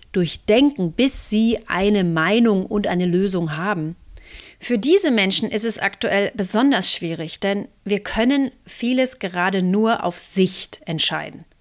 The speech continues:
Die Informationslage ist dürftig und selbst kognitive Entscheidungstypen, also Menschen, die alles mit dem Kopf entscheiden, werden dazu gezwungen, ihr Bauchgefühl zu aktivieren und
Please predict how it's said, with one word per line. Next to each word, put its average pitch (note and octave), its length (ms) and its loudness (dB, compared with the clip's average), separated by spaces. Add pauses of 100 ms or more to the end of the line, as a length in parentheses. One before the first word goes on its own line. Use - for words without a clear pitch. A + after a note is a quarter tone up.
(880)
Die B3+ 60 -2
Informationslage B3+ 960 2
ist - 400 -2
dürftig - 720 -2
und A3 340 -2 (100)
selbst B3 480 -2
kognitive B3 760 0
Entscheidungstypen, F3 880 -2
also A#3+ 220 2
Menschen, B3+ 340 2
die A3 120 0
alles C#4 260 0
mit A3+ 100 0
dem G#3 120 -2
Kopf - 260 -2
entscheiden, E3 600 -4 (680)
werden B3 240 4
dazu A3+ 260 0
gezwungen, B3 520 2
ihr G#3+ 120 4
Bauchgefühl A3 1080 4
zu B3+ 460 2
aktivieren G#3 1040 2
und A3+ 280 2